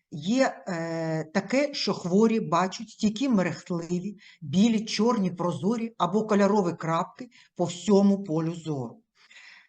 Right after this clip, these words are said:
Е, іншими симптомами, притаманними даної патології, є палінопсія, посилений ентопічний, е, ефект, світлобоязнь,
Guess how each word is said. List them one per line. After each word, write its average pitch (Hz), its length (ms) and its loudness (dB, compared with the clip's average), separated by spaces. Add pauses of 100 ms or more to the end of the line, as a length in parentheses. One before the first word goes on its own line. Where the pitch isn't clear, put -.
(160)
Е, 156 300 -6
іншими 254 460 4
симптомами, 175 680 0
притаманними 180 840 0
даної 160 480 -2
патології, 156 760 -4
є 190 180 2
палінопсія, 196 1000 -2 (520)
посилений 208 760 2
ентопічний, 202 960 -4
е, 160 200 -10
ефект, - 460 -8 (540)
світлобоязнь, 175 1040 0